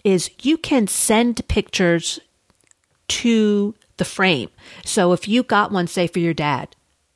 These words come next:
and you sent it to him all set up, and you just said to him, "Plug it in," you would then get a code that you would use to send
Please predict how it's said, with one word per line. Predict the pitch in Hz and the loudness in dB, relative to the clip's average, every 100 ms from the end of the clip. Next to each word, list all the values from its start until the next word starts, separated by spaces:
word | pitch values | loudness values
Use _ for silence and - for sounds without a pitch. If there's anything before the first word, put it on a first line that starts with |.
| _ _ _ _ _ _ - | _ _ _ _ _ _ -2
and | 185 175 | 0 2
you | 180 | 2
sent | - 185 196 | 2 2 2
it | |
to | 185 | 2
him | 190 170 | 2 4
all | 156 | 2
set | - 196 196 | 0 0 0
up, | 196 120 - - | 0 -2 -4 -6
and | 180 | -2
you | 180 | 0
just | 165 170 | -2 -4
said | - 165 | 0 0
to | 175 | 0
him, | 165 156 - | -2 -4 -8
"Plug | - 175 170 | -4 0 0
it | 202 | 2
in," | 160 139 190 _ _ _ - - _ _ _ _ _ _ - | 0 -2 -8 _ _ _ -20 -20 _ _ _ _ _ _ -12
you | 185 202 | -2 0
would | 196 185 | 2 0
then | - 190 196 202 | 2 2 2 0
get | 202 185 185 | 0 0 2
a | 196 170 | 0 0
code | - - 262 190 165 156 - _ - | -2 0 2 4 2 -2 -8 _ -4
that | 180 190 | -2 0
you | 185 214 | 0 2
would | 220 - | 0 0
use | 214 254 190 180 - | 0 2 2 0 -6
to | - | -8
send | - - 208 214 170 151 | -6 -2 2 2 0 -4